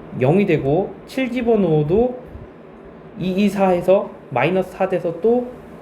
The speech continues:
영이 되고, 그래서 오일 때가 최대가 된다는 사실을, 그래서 이 범위를 준 거야. A를 백 같은 거 집어넣어봐.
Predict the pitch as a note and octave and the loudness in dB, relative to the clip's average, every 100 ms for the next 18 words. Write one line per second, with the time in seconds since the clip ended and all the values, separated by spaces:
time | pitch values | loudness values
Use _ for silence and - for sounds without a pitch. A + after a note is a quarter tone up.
0 | - C#3 F#3 F3+ C3+ A#2+ A2+ E3+ G3+ F3+ | -2 2 4 4 2 -2 -2 2 6 6
1 | A#2 - - - - - C#3 G#3 A#3+ A#3 | 4 0 -14 -20 -14 -2 2 4 2 4
2 | A3+ G3+ F#3+ - A#3+ A#3+ G#3 D#3 D3+ F#3 | 4 4 0 -2 -2 -2 -2 -2 -2 -2
3 | F3+ F3 F3 D3 B2 C#3+ - - - - | -4 -6 -8 -4 0 0 0 -8 -18 -20
4 | - F#3+ A#3+ A3+ D#3+ D#3 B2+ C#3+ D#3+ D3+ | 2 6 6 4 0 -2 0 0 0 -4
5 | A#2 A2 G#2+ G#2+ A2+ G2 - - - - | -6 -4 -2 -2 -4 -8 -14 -20 -20 -20
6 | - - F3 A#3 G#3+ D#3 D#3 A#3+ A#3+ A3 | -6 2 4 6 2 2 0 0 0 0
7 | D#3 F3 G#3 F3 D#3 G3 G#3+ G2 - | 0 -2 0 0 0 0 0 -4 -12